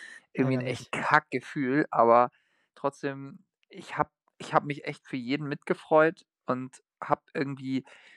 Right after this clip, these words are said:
Speaker 1: jede Aktion genossen, so. Ich hab auch immer gehadert, manchmal hab ich dann echt so dieses Spiel vor mich hingebrabbelt, hab immer gesagt: „Oh, Leute, jetzt macht mal oder das oder das.“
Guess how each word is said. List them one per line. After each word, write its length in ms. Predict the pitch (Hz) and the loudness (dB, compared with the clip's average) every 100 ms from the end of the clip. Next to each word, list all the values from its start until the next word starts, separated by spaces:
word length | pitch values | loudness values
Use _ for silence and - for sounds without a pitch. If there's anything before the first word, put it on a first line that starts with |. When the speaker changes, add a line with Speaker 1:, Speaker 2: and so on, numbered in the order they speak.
| _ _ _ _ | _ _ _ _
Speaker 1:
jede 340 | 135 185 214 | 4 8 8
Aktion 380 | 135 - 175 175 | 6 6 6 8
genossen, 580 | 135 151 - 185 180 175 | 6 6 4 -4 -2 6
so. 460 | 170 175 175 180 - | 8 10 8 4 -2
Ich 400 | - - - - | -14 -20 -20 -8
hab 120 | 160 | -6
auch 100 | 165 | -4
immer 180 | 156 151 | 2 4
gehadert, 440 | 143 135 180 190 151 | 4 4 4 4 0
manchmal 240 | 160 165 | -4 -2
hab 40 | 147 | -4
ich 40 | |
dann 260 | 147 147 139 | -4 -10 -12
echt 200 | 156 - | -18 -18
so 100 | - | -16
dieses 260 | 151 143 139 | -10 -10 -10
Spiel 220 | - 165 | -2 -2
vor 180 | - 151 | 0 -2
mich 160 | 139 | -2
hingebrabbelt, 680 | - 175 147 - - 131 120 | -4 -2 -2 -2 -2 -2 -2
hab 80 | 135 | -4
immer 160 | 135 135 | -4 -4
gesagt: 300 | 120 127 - | -4 -6 -6
„Oh, 200 | - 143 | -10 -10
Leute, 240 | 147 151 | -6 -4
jetzt 200 | 143 - | -4 -4
macht 200 | 151 - | -10 -6
mal 160 | 147 135 | -2 0
oder 140 | 131 | 0
das 240 | 127 147 - | -2 -4 -4
oder 160 | 127 | -6
das.“ 200 | 123 - | -4 -6